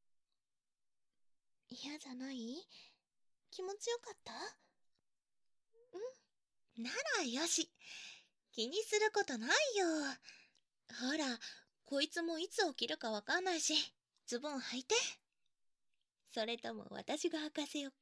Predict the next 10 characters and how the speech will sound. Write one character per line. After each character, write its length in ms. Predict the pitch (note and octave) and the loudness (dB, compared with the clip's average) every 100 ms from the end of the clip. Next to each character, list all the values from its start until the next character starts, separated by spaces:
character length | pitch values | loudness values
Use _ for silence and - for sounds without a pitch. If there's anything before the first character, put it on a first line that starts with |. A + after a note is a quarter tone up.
| - | -14
か。 100 | - _ _ _ _ _ _ _ _ _ _ _ _ _ _ _ _ _ _ - - - _ _ _ _ _ A3 | -14 _ _ _ _ _ _ _ _ _ _ _ _ _ _ _ _ _ _ -20 -20 -20 _ _ _ _ _ 0
よ 120 | D4 | 4
し。 280 | - - - _ _ _ _ _ - | 4 2 -6 _ _ _ _ _ -10
こ 140 | G3 F#3+ | -2 2
れ 120 | D4 | 4
で 160 | G#4+ | 4
証 260 | G#4 F4+ F4 | 6 4 4
拠 180 | E4+ D4 | 2 0
隠 220 | D4+ D#4 | 0 0
滅。 160 | D4 | -2